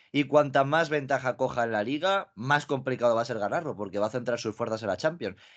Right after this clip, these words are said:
Es que el otro día veía un dato en Corriere dello Sport, y es la Juventus, que solo tiene com-, la Liga como competición principal y no tiene la Champions, los ju-, los titulares de la Juventus han jugado los mismos minutos que los titulares del Inter,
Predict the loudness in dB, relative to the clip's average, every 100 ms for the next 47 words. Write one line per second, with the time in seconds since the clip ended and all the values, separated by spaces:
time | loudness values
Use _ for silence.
0 | -10 0 4 4 6 4 6 6 6 8
1 | 6 4 2 0 -2 2 4 6 6 6
2 | 2 -2 -2 _ _ -20 _ _ -2 4
3 | 4 4 0 2 2 4 2 2 -2 -8
4 | -6 -10 -4 -4 -4 -6 -4 -6 -6 -4
5 | 2 4 4 4 2 2 2 0 -6 -4
6 | -6 -4 -6 -6 -4 0 2 2 2 0
7 | -4 -8 -16 _ -4 -2 -2 -2 4 6
8 | 4 -4 _ _ _ _ -6 -4 -2 0
9 | 2 2 2 0 0 -6 -6 -18 _ _
10 | _ 0 0 -2 0 0 0 2 4 4
11 | 4 4 2 0 -2 -2 -2 -2 4 6
12 | 6 4 2 -4 -4 -4 -6 -8 -4 -2
13 | -2 -4 -8 -2 0 0 0 -2 -2 -6
14 | -12